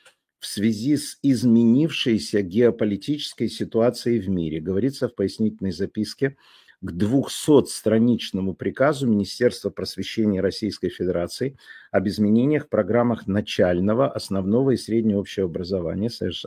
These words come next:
сообщает «Коммерсант». Украинский язык исключа-, исключают из блока, посвященного преподаванию родного назык-, языка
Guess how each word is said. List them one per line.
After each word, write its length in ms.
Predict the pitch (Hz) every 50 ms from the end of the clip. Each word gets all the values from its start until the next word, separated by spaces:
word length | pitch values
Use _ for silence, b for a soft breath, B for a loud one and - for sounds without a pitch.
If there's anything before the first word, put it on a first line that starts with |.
| - -
сообщает 520 | - - - 95 - - - 117 113 -
«Коммерсант». 440 | - - 92 90 - - - - _ _ _ _ b b b b b b b b b b b b b b _ -
Украинский 500 | 104 - 131 143 165 180 175 - 147 135
язык 320 | 131 107 131 151 147 -
исключа-, 800 | 143 117 - - - 135 131 120 - - - 135 120 107 104 -
исключают 880 | - 110 110 - - 117 123 117 - - 135 117 110 98 92 90 90 -
из 140 | 101 98 87
блока, 420 | 78 95 95 98 98 95 - 135
посвященного 720 | 117 - 107 - - 104 107 - - 127 127 127 117 110
преподаванию 800 | 107 110 110 92 - - 92 90 101 98 120 117 113 104 101 101
родного 540 | 98 107 107 90 110 113 113 113 104 90 95
назык-, 480 | 95 92 92 87 - 95 - - - - - 90
языка 720 | 92 92 98 101 - - 101 - - 156 165 170 170